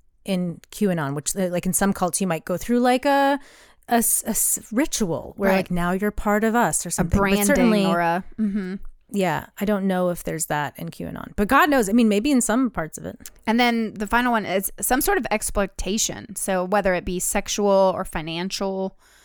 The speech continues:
Speaker 2: there's usually something that the leader wants. And it may just be, like, your mind, <laughs> but
Speaker 1: Right, yeah.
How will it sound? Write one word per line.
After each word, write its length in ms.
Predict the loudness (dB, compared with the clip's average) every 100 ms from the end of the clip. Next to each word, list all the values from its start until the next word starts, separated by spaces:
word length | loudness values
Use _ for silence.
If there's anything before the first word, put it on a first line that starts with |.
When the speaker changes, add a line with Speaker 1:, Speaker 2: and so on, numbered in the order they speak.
| _ _ _
Speaker 2:
there's 260 | 0 0 2
usually 400 | 0 2 4 2
something 460 | 2 -2 -2 -4 -2
that 220 | -4 -4
the 140 | -8
leader 500 | -6 -4 -2 -2 -4 -8 _ _ _ _ _ -6
wants. 340 | -2 -2 -2
And 80 | -2
it 60 | 4
may 140 | 4
just 180 | 4 2
be, 240 | 2 4
like, 260 | 2 -2 -2
your 100 | -4
mind, 680 | -2 -2 -2 -2 -4 -6 -2 2
<laughs> 160 | 4 4
but 200 | 4 2 -2 2
Speaker 1:
Right, 360 | 4 6 4 -2 -10
yeah. 240 | -2 0